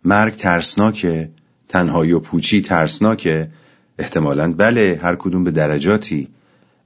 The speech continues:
اما معتقد نیستم راه معنیدار کردن زندگی صرفاً و فقط مواجه شدن با اون ترس هاست. راه اصلی و ریشه ایش رو درک حضور اون خدا می‌دونم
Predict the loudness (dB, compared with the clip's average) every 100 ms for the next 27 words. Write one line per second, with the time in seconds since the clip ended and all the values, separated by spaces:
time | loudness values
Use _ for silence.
0 | -2 2 4 2 2 0 2 2 0 2
1 | 0 2 4 4 2 2 2 0 0 2
2 | 2 0 2 2 2 0 0 2 2 0
3 | -2 -2 -2 -4 -14 _ -2 0 0 0
4 | 2 2 2 0 2 2 2 0 0 -2
5 | 2 2 0 -4 -4 -2 0 0 0 0
6 | -2 -2 -2 0 -2 -4 -14 _ _ _
7 | _ _ _ _ 0 2 2 0 0 0
8 | 0 0 2 0 0 0 0 0 0 2
9 | 2 0 -6 _ 0 2 2 -2 -2 -2
10 | 0 0 2 0 2 0 -2 -6 _ _
11 | -2 0 2 0 -2 -6 -12 -16